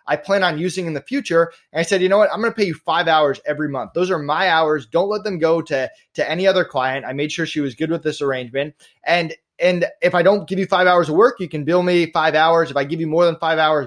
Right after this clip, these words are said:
bill me the extra time. But I don't wanna come to you in three month, months when Outsource School is rocking and say, "Hey, I have five hours of work." And you say, "Sorry, I, I'm booked to other clients." So that's one way to, to, to get creative and make sure that you're booking people's hours up front.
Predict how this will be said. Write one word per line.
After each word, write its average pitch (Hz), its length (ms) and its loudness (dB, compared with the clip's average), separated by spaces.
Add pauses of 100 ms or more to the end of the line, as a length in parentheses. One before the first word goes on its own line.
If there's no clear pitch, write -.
bill 160 100 0
me 165 120 -4
the 151 100 0
extra 151 260 -4
time. 170 360 -6 (220)
But 151 120 0
I 180 60 0
don't 208 120 2
wanna 190 160 0
come 190 200 -2
to 180 60 -2
you 175 120 2
in 139 80 -6
three 185 220 -2
month, 170 340 0
months 156 540 -8
when 143 120 -6
Outsource 160 380 -6
School 156 260 0
is 120 100 -2
rocking 160 520 -2
and 147 120 -6 (200)
say, 160 200 2
"Hey, 196 160 4
I 160 100 2
have 147 140 0
five 165 200 0
hours 160 220 2
of 151 80 2
work." 226 260 4
And 170 80 -6
you 160 60 -4
say, 165 160 -2
"Sorry, 170 340 0
I, 147 80 -2
I'm 143 160 -8
booked 165 240 -4
to 151 60 0
other 135 180 -4
clients." 170 440 -8
So 151 200 -4 (240)
that's 208 240 0
one 190 200 4
way 180 200 6
to, 165 240 4
to, 151 180 -4
to 151 220 -8
get 160 180 -4
creative 160 440 -2
and 139 200 -4
make 151 160 -6
sure 156 160 -8
that 147 80 -2
you're 139 140 -6
booking 156 320 -12
people's 143 280 -8
hours 143 380 -2
up 127 160 -6
front. 190 300 2